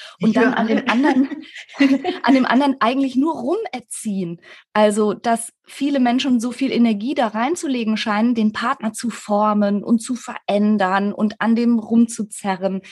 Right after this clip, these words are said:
Speaker 1: Erlebst du das auch so in deiner Praxis?
Speaker 2: Ja, sehr. Ja, das ist häufig, äh, also nee, es ist nicht bei allen, das, das, äh, wäre ungerecht, das jetzt zu behaupten,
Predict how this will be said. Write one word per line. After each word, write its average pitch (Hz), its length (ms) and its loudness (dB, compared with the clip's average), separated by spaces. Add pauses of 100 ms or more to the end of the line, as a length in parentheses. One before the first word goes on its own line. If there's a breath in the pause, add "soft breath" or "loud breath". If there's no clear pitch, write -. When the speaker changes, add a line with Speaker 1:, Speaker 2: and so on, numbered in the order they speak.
(140)
Speaker 1:
Erlebst 214 340 0
du 226 60 -6
das 226 200 -2
auch 170 220 -2
so 240 160 -6
in 247 140 2
deiner 247 240 0
Praxis? 269 680 -14 (120)
Speaker 2:
Ja, 180 320 2
sehr. 185 340 -4 (680)
Ja, 196 240 4
das 214 200 -4
ist 240 160 -8
häufig, 208 540 -4
äh, 190 280 0
also 240 180 2
nee, 269 300 2
es 226 140 -2
ist 254 100 -6
nicht 294 180 0
bei 226 160 -2
allen, 180 240 2
das, 196 300 -8
das, 214 320 -12
äh, 196 460 0
wäre 214 480 0
ungerecht, 240 500 2
das 214 140 -10
jetzt 214 180 -6
zu 202 100 -12
behaupten, 208 760 -2